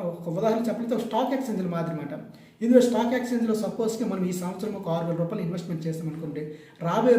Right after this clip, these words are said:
రోజుల్లో ఈ, ఈ స్టాక్స్ కనుక బాగా రన్ అయ్యాయి అనుకోండి, ఈ ఆరు వేలు కాస్త అరవై వేలు అవ్వచ్చు,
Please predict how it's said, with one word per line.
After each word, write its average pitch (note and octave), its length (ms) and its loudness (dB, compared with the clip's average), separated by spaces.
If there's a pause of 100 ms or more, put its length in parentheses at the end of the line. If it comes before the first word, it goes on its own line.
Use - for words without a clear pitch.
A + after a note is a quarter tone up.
రోజుల్లో A3 380 2
ఈ, - 20 -2 (240)
ఈ - 20 0 (140)
స్టాక్స్ A#3 420 -4
కనుక G#3 280 -6
బాగా F3+ 180 -2
రన్ G#3 180 -2
అయ్యాయి F3+ 140 -2
అనుకోండి, F3+ 300 -4 (160)
ఈ F#3 40 0 (140)
ఆరు G#3 160 0
వేలు G#3+ 180 -2
కాస్త F3+ 220 -6 (160)
అరవై F3 200 -4
వేలు E3+ 200 -2
అవ్వచ్చు, D#3 320 -4